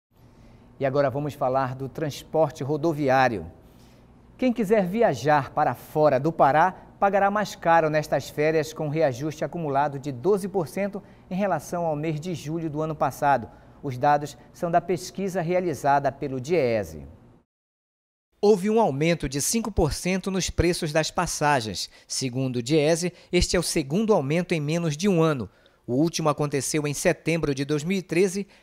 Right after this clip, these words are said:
quando houve o reajuste de sete por cento. Com este reajuste, o valor da passagem de Belém para o Rio de Janeiro varia de quatrocentos e setenta e cinco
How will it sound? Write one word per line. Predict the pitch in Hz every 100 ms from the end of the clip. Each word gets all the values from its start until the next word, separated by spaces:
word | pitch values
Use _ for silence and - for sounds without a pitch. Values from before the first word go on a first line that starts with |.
| -
quando | 208 202
houve | 170 170 180 160
o | 160
reajuste | 180 147 117 156 147 143
de | 135
sete | 123 - 151 -
por | 175 -
cento. | 147 135 - 78 _ _ _
Com | 123 120
este | 151 143 123
reajuste, | 139 123 120 165 - 165 - -
o | 139
valor | 156 180
da | 185
passagem | 180 165 - 156 139 131
de | 139 190
Belém | 190 147 143
para | 127 110 107
o |
Rio | 127 208
de | 190
Janeiro | 196 165 170 185 180 -
varia | 170 175 156 147 131
de | 113 123
quatrocentos | 139 127 127 - 190 202 190
e | 175
setenta | - 165 175 165
e | 151
cinco | - 170 175 -